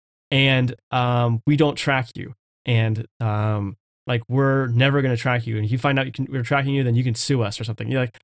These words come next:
they would, they would ma-, build it on the idea of trust. Um, a company that, that tried to do that and found a way to make that profitable, like, may be able to make it into, like,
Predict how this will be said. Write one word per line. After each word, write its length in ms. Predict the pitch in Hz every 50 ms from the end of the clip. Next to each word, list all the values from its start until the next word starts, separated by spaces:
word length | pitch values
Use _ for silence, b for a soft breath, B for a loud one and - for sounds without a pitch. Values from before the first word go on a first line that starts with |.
| _ -
they 80 | 151
would, 240 | 151 156 156 143 - - -
they 60 | 151
would 280 | 147 139 131 127 117 113
ma-, 260 | 123 143 156 - - 131
build 300 | 113 151 156 170 175 165
it 60 | 156
on 120 | 156 147 143
the 80 | 139
idea 260 | 131 127 123 135 135
of 60 | 120 110
trust. 480 | - - 139 131 110 - - - - - _ _ b b b _ _ _ _ _ _
Um, 460 | 139 131 131 131 127 123 120 120 117 - _ _ _ _ _ _ _ _ _ _ _ _ _ -
a 80 | - 117
company 360 | - 160 165 170 180 175 170
that, 260 | 156 143 135 - - -
that 160 | 143 131 120 113 - _ _ -
tried 340 | - - 143 143 147 151 139
to 80 | 135
do 200 | 110 - 120 127
that 180 | 135 151 151 143
and 160 | 139 127 117
found 220 | - 135 135 139 135
a 20 |
way 100 | 127 131
to 60 | 131 127
make 180 | 127 123 117
that 200 | 123 110 - -
profitable, 640 | - - 117 120 123 - 170 175 175 208 214 220 220 - _ _ _ _ _ _ _ _ _ _ _ _ _ _ _ _ -
like, 200 | 156 156 131 - _ _ _ _ -
may 420 | 147 123 117 131 143 151 165 170
be 200 | 165 170 165 156
able 200 | 156 156 151 156 139
to 120 | - 143
make 260 | 139 135 139 139 127
it 80 | 143 131
into, 280 | 127 120 - - 120
like, 260 | 113 117 110 110 -